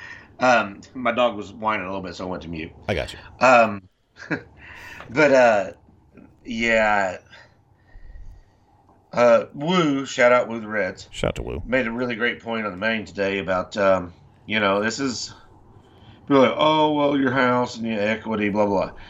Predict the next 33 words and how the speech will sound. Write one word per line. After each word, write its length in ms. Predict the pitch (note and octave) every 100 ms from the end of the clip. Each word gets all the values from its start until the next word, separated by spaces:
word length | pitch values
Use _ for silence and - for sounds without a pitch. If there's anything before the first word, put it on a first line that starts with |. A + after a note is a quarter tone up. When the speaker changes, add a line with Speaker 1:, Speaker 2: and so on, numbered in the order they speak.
| - -
Speaker 1:
They 260 | - C3 D#3
can 120 | C#3
get 160 | B2 A#2+
a 40 |
loan 320 | A2+ A2 A2 G#2+
to 80 |
do 140 | G2+ G2+
whatever 300 | G2 G2+ G#2+
the 140 | G#2+
hell 160 | G#2 G2+
they 120 | G2
wanna 280 | F2+ F#2 F2
do. 240 | D2+ D2+ - - -
Speaker 2:
Mm. 300 | G#2 G#2+ - - - - - _ _ -
Speaker 1:
They 260 | A2+ A2
are, 560 | A2 G#2+ G#2+ G#2+ G#2 - -
I 180 | G#2 G#2
wanna 220 | A#2 A2+
s-, 160 | G2+ -
I 380 | G#2+ - - -
mean, 420 | A2+ G#2+ F#2+ G2+
they 120 | A#2+ A2+
bought 200 | B2 A#2
the 60 |
team 220 | G#2+ A2+
for 80 | G2+
two 200 | F2+ A2
hundred 240 | G#2+ G#2 F#2
and 220 | F2+ E2 - -
sixty 440 | - G#2 - B2
million. 540 | G#2 F2 F2+ F2 F2 - - - - - - - - - -
They're 640 | G2+ G2 G2 G2 F#2+ F2+ - _ _ _ -
now, 640 | G#2+ G2 G2 A#2 A2+ G#2